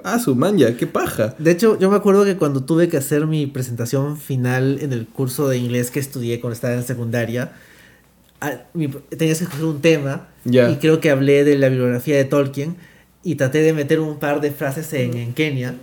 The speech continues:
Speaker 1: Ya.
Speaker 2: Que claro, obviamente si tenías que hacerlo en inglés no te servía hablar en otro idioma.
Speaker 1: Claro.
Speaker 2: Pero igual a los profesores no les importó.
Speaker 1: <laughs>
Speaker 2: Pero traté también de meterle un par de, de frases y me, me preocupaba porque tuvieran sentido gramaticalmente correcto.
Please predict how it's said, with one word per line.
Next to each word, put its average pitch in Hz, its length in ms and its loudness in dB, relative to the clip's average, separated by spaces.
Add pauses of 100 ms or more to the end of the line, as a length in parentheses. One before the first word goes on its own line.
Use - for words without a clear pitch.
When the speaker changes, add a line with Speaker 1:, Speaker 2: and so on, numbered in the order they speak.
Speaker 1:
Ya. 120 360 4 (500)
Speaker 2:
Que 139 80 -8
claro, 139 240 0
obviamente 135 240 -4
si - 80 -12
tenías 127 240 -4
que 143 80 -6
hacerlo 131 200 -4
en 120 80 -4
inglés 117 380 -6
no 120 80 -6
te - 140 -18
servía 117 240 -4
hablar 113 160 -2
en 117 80 -4
otro 120 160 -4
idioma. 117 260 -2 (220)
Speaker 1:
Claro. 156 300 6
Speaker 2:
Pero 160 100 4
igual 175 160 6
a 180 60 8
los 175 60 2
profesores 180 300 2
no 196 80 4
les 196 160 4
importó. 147 460 0 (420)
Speaker 1:
<laughs> 214 460 6
Speaker 2:
Pero 156 180 8
traté 151 260 6
también 151 320 2
de 147 100 -2
meterle 139 420 0
un 135 100 -4
par 135 220 -2
de, 123 260 -2
de 123 140 -8
frases 135 340 -6
y 139 60 -6
me, 123 120 -2 (140)
me 147 140 -2
preocupaba 156 420 0
porque 170 200 -2
tuvieran 151 440 -2
sentido 156 400 0
gramaticalmente 143 1300 -4
correcto. 135 500 -6